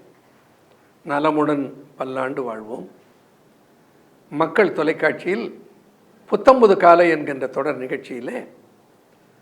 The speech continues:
நலம் தரும் மூலிகை என்கின்ற பகுதியில் சித்தர்களின் ஆன்மீகத்துக்குள் மிளிர்ந்து கொண்டிருக்கிற அறிவியலை பற்றி பேசிக் கொண்டிருக்கிறோம்.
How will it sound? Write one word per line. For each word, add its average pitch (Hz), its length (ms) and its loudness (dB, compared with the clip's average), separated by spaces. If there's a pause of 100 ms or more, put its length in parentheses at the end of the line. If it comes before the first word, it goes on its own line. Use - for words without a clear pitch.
(360)
நலம் 208 360 4
தரும் 202 280 4
மூலிகை 170 340 0
என்கின்ற 131 340 -4
பகுதியில் 156 600 -10 (1000)
சித்தர்களின் 208 540 8 (100)
ஆன்மீகத்துக்குள் 208 840 0 (640)
மிளிர்ந்து 262 520 8
கொண்டிருக்கிற 175 540 6
அறிவியலை 156 440 2
பற்றி - 300 -12
பேசிக் - 380 -14
கொண்டிருக்கிறோம். - 520 -20